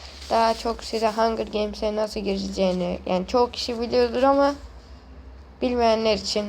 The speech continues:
yine de bir çekelim. Ee, öncelikle şuraya tekrar gelelim. Bu şekilde şuradan edit. Burada external diye bir şey var. Buna tıklıyoruz. Buradan adrese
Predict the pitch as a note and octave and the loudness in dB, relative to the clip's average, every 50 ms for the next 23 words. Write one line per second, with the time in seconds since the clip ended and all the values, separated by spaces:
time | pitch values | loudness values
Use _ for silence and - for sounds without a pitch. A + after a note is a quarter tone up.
0 | G#3 G3+ - - - G#3 G#3 G#3 G3+ F#3+ F#3+ F#3+ F#3+ F#3+ - - G#3+ G3+ - F#3 | -6 -10 -12 -8 -6 -2 0 0 0 0 0 -2 -4 -4 -2 -2 -2 -2 -2 -4
1 | F#3+ G3 G3 G3 G3 - - - - - - - - - - - - - - - | -4 -4 -4 -6 -6 -10 -12 -12 -14 -14 -16 -18 -18 -18 -18 -16 -14 -14 -14 -14
2 | - - - - - - - - - - - - - - - - - - - F#3 | -16 -16 -16 -16 -16 -16 -16 -14 -14 -12 -12 -14 -14 -14 -14 -12 -8 -4 -2 0
3 | F#3 F#3 F3+ - - G#3 G#3+ G#3+ A3 A3 - - G3 - - G#3+ G#3+ G#3+ A3 - | 0 0 0 0 0 0 0 0 0 0 0 -2 -6 -4 -2 -2 -2 -2 -4 -10
4 | - - - - - - - - - - - - - - - - - - G#3 G3+ | -14 -18 -18 -18 -18 -18 -18 -16 -16 -16 -14 -14 -14 -14 -14 -12 -8 -4 0 0
5 | F#3+ F#3+ G3 G3 F#3+ G3 - F#3 F3 F3 F#3 F3+ F#3+ F#3+ F#3+ F#3+ G3 G3 G3+ G3 | 0 0 -2 -4 -6 -4 -4 -6 -4 -4 -4 -4 -4 -4 -4 -4 -6 -6 -8 -12
6 | - - - - - - - - - - G#3 - G#3 G3+ G3+ G#3 G3 G3 F#3+ G3 | -14 -18 -20 -18 -16 -16 -16 -14 -12 -10 -8 -8 -8 -8 -8 -8 -6 -6 -6 -6
7 | - G#3+ G3+ A3 A3 - - - A3 A3 G#3+ - A#3 - - - - - - - | -8 -4 -2 -2 -2 -2 0 0 0 2 2 0 -2 -2 -6 -12 -16 -16 -16 -16
8 | - - - - - - - A3 A3 A#3+ - - G#3+ - - - - - A3+ A3+ | -16 -14 -14 -14 -10 -6 -6 -2 0 0 0 0 -2 -4 -6 -4 -2 -2 -2 -2
9 | A3+ A3 A3+ G#3+ G#3 G#3 G#3+ G#3 G3+ G3 G3 - G#3+ G3+ F#3 F3 F3 F3+ F#3+ - | -2 -2 -2 -2 -2 -2 -2 -2 -2 -4 -6 -4 -2 -2 -2 -2 -4 -8 -10 -12
10 | - - - G#3+ A3 A3 F#3+ - - - - F#3+ F#3+ F#3 G3 A3 B3 C4 - - | -12 -10 -6 -4 -4 -4 -6 -8 -14 -10 -8 -6 -4 -4 -4 -6 -6 -8 -10 -12
11 | - - - - - - - - - - - - - - - A#3 A3+ - A3+ A#3 | -16 -18 -18 -16 -14 -14 -10 -4 -2 -2 -2 -2 -2 -2 -2 -2 0 2 2 2
12 | B3 B3+ - - - - G#3+ A3 G#3+ - A3 G#3+ G#3+ G3+ - A#3 A#3 B3 | 2 0 -4 -8 -4 0 0 0 0 0 -2 -2 -2 0 0 2 2 2